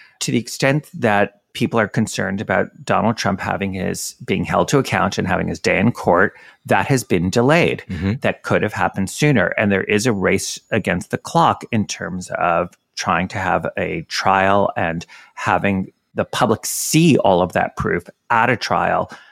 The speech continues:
Speaker 1: one way or the other, whether there's an acquittal or a conviction. The electorate should be able to decide that, whether it's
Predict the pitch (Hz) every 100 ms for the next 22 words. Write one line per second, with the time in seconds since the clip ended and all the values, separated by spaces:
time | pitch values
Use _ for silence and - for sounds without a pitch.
0 | _ - 120 160 185 175 160 160 160 -
1 | - - 110 110 107 107 104 - 113 135
2 | 131 - - 139 165 107 101 92 - 95
3 | 92 98 - - 107 98 98 113 95 113
4 | 135 - 95 98 - - 104 95 92 92
5 | 90 90 - 92 82 98 113 117 110 82
6 | - 101 90 92 -